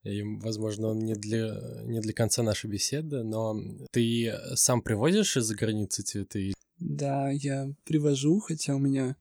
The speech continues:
Speaker 2: ну, может быть, около года назад я, в принципе, стал как-то поспокойнее, улеглась там п-, потребность всё вообще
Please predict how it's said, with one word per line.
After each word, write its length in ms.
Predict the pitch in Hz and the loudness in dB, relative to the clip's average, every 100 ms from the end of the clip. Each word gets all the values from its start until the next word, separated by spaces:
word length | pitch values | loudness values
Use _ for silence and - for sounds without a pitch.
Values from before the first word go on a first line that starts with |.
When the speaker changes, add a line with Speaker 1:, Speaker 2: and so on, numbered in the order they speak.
| _ _ | _ _
Speaker 2:
ну, 240 | 135 139 143 | -4 0 2
может 240 | 139 135 | 0 0
быть, 160 | 131 - | -2 -4
около 240 | - 135 | 0 0
года 340 | 123 131 113 113 | 4 6 6 2
назад 320 | 110 226 - | 0 -2 -4
я, 100 | 117 | -8
в 40 | |
принципе, 360 | - 135 123 113 | -2 0 0 -2
стал 240 | - 110 | -6 -6
как-то 200 | - - | -10 -16
поспокойнее, 880 | - - 117 - 123 190 208 151 156 _ _ - - | -10 -6 -6 -2 2 4 4 2 -2 _ _ -14 -10
улеглась 520 | - 117 117 120 113 - | -6 -4 -2 -2 -2 -2
там 400 | 113 110 104 - - - | -4 -4 -8 -12 -20 -12
п-, 340 | 113 110 110 - | -10 -10 -12 -10
потребность 500 | - 117 - 110 - | -6 -4 -4 -4 -4
всё 300 | - - 117 | -4 -2 -2
вообще 460 | 107 - - 107 | -4 -6 -6 -8